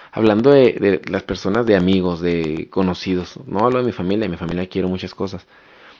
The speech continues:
Pero, o sea, por ejemplo, si yo, le voy a poner un ejemplo. Hace, hace una semana salí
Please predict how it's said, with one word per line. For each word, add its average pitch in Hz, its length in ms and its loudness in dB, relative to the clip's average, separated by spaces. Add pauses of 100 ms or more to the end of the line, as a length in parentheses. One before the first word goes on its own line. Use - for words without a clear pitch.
(120)
Pero, 104 220 2
o - 20 -2
sea, 95 220 -4
por 101 80 2
ejemplo, 98 320 -2
si 110 180 -4
yo, 107 380 2 (320)
le 107 200 -2
voy 110 120 4
a 131 40 -4
poner 117 300 2 (300)
un 113 120 0
ejemplo. 101 360 -8
Hace, - 320 -6
hace 117 240 -8
una 147 120 -2
semana 117 440 -4
salí 92 420 -6